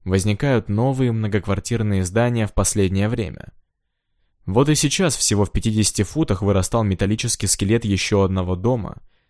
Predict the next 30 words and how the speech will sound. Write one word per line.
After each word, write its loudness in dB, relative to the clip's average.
с -14
роскошными 2
апартаментами, 0
ожидая 0
появления 0
кирпичной -2
оболочки. -2
Контейнер 2
с 2
отходами -2
заслонял 2
обзор. -2
Никто 2
не 2
приближался 0
сюда, 0
так -4
как -6
все 0
работали 0
в -6
противоположном 0
конце -2
площадки. -2
Руководитель -2
объекта -2
говорит, 0
что -2
обычно -2
строители -4